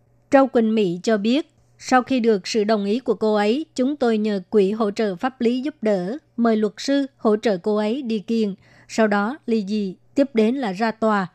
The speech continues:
và cuối cùng là giành được quyền nuôi con.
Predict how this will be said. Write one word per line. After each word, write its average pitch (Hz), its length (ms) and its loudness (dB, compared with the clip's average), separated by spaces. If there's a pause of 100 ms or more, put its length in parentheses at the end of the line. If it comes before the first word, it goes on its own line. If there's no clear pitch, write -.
(300)
và 208 100 4
cuối 247 220 4
cùng 226 300 2
là 202 180 -4
giành 208 180 0
được 202 200 -2
quyền 208 280 2
nuôi 220 120 2
con. 233 340 2